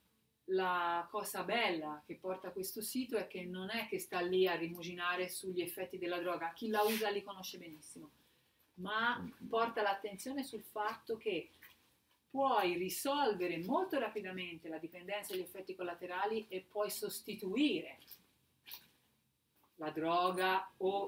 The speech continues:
qualunque altra sostanza additivante, che sia l'alcol, eccetera, tutto ciò che qualcuno ha utili-, ha iniziato a utilizzare per riuscire a sopravvivere a quello che doveva affrontare, lo puoi sostituire con degli strumenti pratici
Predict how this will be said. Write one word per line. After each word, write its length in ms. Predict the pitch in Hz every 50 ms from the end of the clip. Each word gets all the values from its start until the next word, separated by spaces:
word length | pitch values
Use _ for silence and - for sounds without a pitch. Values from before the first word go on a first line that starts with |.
| - 147 151
qualunque 480 | 185 175 180 196 220 220 214 220 190
altra 260 | 185 180 - - 185 180
sostanza 540 | - 185 170 - - 180 180 180 - -
additivante, 720 | 165 165 170 165 - - 170 190 226 240 214 180 - 175 160
che 100 | - 165
sia 240 | - - - 165 160
l'alcol, 500 | 170 190 196 196 185 180 175 - 156 160
eccetera, 360 | - - 220 196 180 165 -
tutto 200 | 269 262 - 247
ciò 200 | - 269 269 262
che 120 | 240 220
qualcuno 440 | - 196 180 180 - 269 277 247 208
ha 180 | 190 190 190 180
utili-, 340 | 170 - 185 180 196 -
ha 80 | 185 190
iniziato 400 | 190 185 180 - - 247 240 226
a 40 | 185
utilizzare 640 | - 185 180 180 160 - 214 233 240 214 202 - -
per 400 | - - 254 262 254 - - - - _ _ _ _ _ _ _ _ -
riuscire 640 | 185 190 185 - - - 277 294 277 247 208 185
a 60 | 170
sopravvivere 680 | - - 208 190 - 180 170 165 - 247 262 226 180
a 140 | 170 165 -
quello 260 | - 202 208 208 185
che 140 | - 185 170
doveva 260 | 170 160 165 170 175
affrontare, 840 | 175 - - - 233 240 247 - - 233 208 208 214 233 269 277 - - - - - - _ _ _ _ _ _ -
lo 140 | 220 226 220
puoi 200 | - 302 320 302
sostituire 720 | - 247 220 - 262 247 - 277 285 285 302 320 349 349
con 160 | 349 302 262 240
degli 220 | 233 233 233 240
strumenti 540 | 226 - - 262 262 277 294 277 277 311 -
pratici 760 | - 233 202 160 - - - 190 185 - - - 247 262